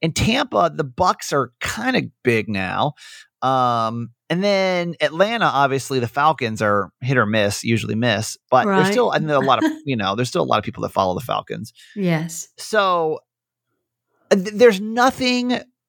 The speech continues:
Speaker 1: So, he, just imagine this today is I wake up and I know there's somebody that understands this.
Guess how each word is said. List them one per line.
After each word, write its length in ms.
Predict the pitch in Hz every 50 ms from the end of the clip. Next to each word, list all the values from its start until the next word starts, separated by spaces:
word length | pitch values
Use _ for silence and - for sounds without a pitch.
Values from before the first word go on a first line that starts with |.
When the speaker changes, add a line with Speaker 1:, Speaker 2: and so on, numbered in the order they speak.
| _ -
Speaker 1:
So, 200 | 165 - 202 190 -
he, 160 | 165 170 -
just 280 | - 160 202 185 - -
imagine 400 | 156 180 180 170 202 214 180 185
this 160 | 165 147 -
today 340 | - 131 107 98 90 92 104 - -
is 380 | 127 123 117 110 110 110 104 -
I 60 | 120
wake 220 | 127 131 135 131 -
up 260 | 110 101 101 - - -
and 420 | - 110 104 101 101 104 101 98 - _ _ _ _ _ _ _ _ _ -
I 60 | 135
know 100 | 143 160
there's 120 | 160 151 -
somebody 280 | - 143 131 123 113
that 60 | 107 107
understands 340 | 104 104 - 110 110 110
this. 100 | 107 104